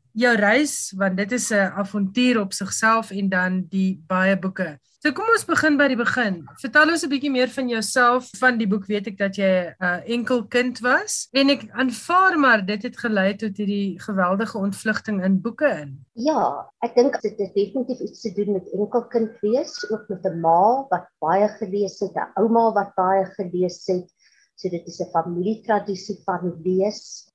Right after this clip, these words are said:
Speaker 2: So ek het met boeke groot geword, boeke van jongs af as geskenke gekry, eh, Wind in the Willows, al die klassieke werke, eh, Winnie the Pooh, wat ook in my boek, eh, hier waar ek nou is, 'n rol speel, want dit was so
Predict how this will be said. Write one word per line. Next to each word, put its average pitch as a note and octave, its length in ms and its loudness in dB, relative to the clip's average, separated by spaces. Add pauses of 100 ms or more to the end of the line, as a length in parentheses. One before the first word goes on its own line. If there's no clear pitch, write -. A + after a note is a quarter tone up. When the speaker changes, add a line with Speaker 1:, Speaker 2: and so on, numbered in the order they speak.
(100)
Speaker 2:
So B3 180 2
ek A3 180 2
het A3 180 0
met F#3+ 160 -4
boeke G#3+ 240 -2
groot A#3 420 2
geword, A3 800 -4 (300)
boeke G3 360 2
van F3+ 240 -2
jongs G#3 300 0
af G3+ 160 0 (240)
as F3 200 -10
geskenke G#3 600 -2
gekry, G#3 800 2 (460)
eh, D#3+ 140 -2
Wind F#3+ 320 2
in G#3+ 100 4
the F#3+ 100 4
Willows, F3+ 920 4
al F#3+ 220 2
die F3+ 120 -10
klassieke F#3+ 580 0 (220)
werke, E3 500 2 (640)
eh, E3 160 2
Winnie G3+ 380 4
the G3 100 2 (120)
Pooh, F#3+ 600 4
wat E3+ 300 -4 (180)
ook F#3+ 240 0
in F3 260 -4 (180)
my F3 120 2 (120)
boek, - 320 -4 (240)
eh, D#3+ 140 -4
hier F3 180 -4
waar E3+ 200 2
ek F3 180 -8
nou F3+ 220 2
is, F#3+ 160 -2
'n F#3+ 120 2
rol F#3 260 2
speel, F3+ 520 -2
want E3+ 200 -2
dit - 80 -14
was - 200 -10
so A3 120 0